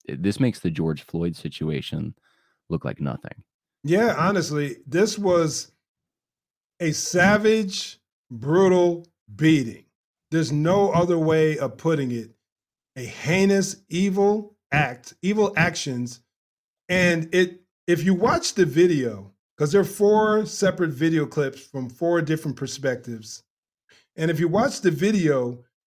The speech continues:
Speaker 2: these officers respond, their response to this guy. Now, I can understand if, let's say it's true that this guy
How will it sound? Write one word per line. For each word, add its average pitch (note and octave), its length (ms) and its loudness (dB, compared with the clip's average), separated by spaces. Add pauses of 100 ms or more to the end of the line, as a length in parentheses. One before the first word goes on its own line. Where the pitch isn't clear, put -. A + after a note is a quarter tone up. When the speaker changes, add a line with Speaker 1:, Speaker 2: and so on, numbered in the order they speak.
(120)
Speaker 2:
these D#3+ 260 -2
officers F#3 760 2
respond, F3+ 880 0
their F3+ 160 2
response A3+ 600 -2
to F3+ 80 2
this C#3+ 180 -2
guy. C3 280 0
Now, F#3+ 160 0
I C#4+ 60 0
can C#4+ 140 -2
understand G3+ 560 0
if, E3 240 -6 (100)
let's B3 260 -2
say A3+ 240 4
it's F3 260 -2
true A#2+ 500 -4 (500)
that D3+ 160 0
this E3 180 0
guy C#3+ 360 4